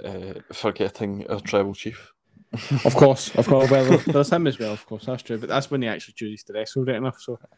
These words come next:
Speaker 1: Ah, that's
Speaker 2: he's,
Speaker 1: a treasure.
Speaker 2: he so-, sometimes gets out of that, doesn't he? <laughs> Or he did at the beginning, to be fair. Um, no, but I thought it was good. I, I love the way that A E W do this as well, especially with the Young Bucks. It's like they, they kinda, I don't know why, I,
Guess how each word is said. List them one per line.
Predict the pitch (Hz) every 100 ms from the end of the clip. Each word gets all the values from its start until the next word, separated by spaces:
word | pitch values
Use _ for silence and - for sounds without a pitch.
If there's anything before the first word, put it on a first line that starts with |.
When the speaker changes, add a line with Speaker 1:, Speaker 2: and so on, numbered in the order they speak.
| -
Speaker 1:
Ah, | 52
that's | -
Speaker 2:
he's, | 131
Speaker 1:
a | -
treasure. | - - 135 -
Speaker 2:
he | 143
so-, | - 127
sometimes | 139 131 135 120
gets | 92 123
out | -
of | 131
that, |
doesn't | 127 147 147 - - - 180 156 170
he? | - 156 -
<laughs> |
Or | 131
he | 135
did | 135
at | 147
the | 110
beginning, | 110 98 107
to | -
be | 110
fair. | - - - - - - _ - 113 113 110
Um, | 104 - _
no, | - 156
but | 170
I | 196
thought | 214
it | 147
was | -
good. | 139 143
I, | - 110
I | -
love | 123 151 151 -
the |
way | 151 147 131
that | 120
A | -
E | 131
W | 127 123 123
do | 120
this | 110
as | 110
well, | 113 120
especially | - 127 -
with | 131
the | 117
Young | 120
Bucks. | 127 - - -
It's | -
like | 120 107
they, | 110 117 107 _ _ _ _ _ _
they | -
kinda, | 113 117 110 110 -
I |
don't | 127 127
know | 113
why, | 101 117
I, | 120